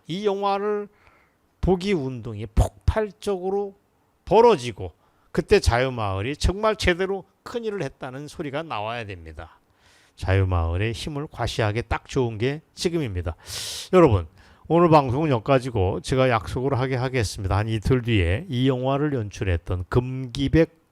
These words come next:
감독을 이 자리에 모시겠습니다. 그분이 호남 출신이라는 것도 그 자리에서 밝힐 겁니다. 호남 출신 자유우파가 생번-, 한번 생각이 바뀌면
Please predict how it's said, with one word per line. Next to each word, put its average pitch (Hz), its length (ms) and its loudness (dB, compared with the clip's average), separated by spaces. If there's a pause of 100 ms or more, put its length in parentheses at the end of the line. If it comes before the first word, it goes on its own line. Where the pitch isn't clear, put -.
(180)
감독을 107 580 0 (320)
이 117 80 -2
자리에 98 500 2
모시겠습니다. 95 1120 -4 (800)
그분이 143 480 4 (180)
호남 196 400 4
출신이라는 165 1400 -2
것도 175 840 0
그 139 100 2
자리에서 131 560 6 (180)
밝힐 131 560 0 (140)
겁니다. 82 640 -6 (360)
호남 202 300 8
출신 190 560 -2
자유우파가 135 1200 2 (600)
생번-, 202 580 2
한번 202 360 2
생각이 196 460 2
바뀌면 131 680 -6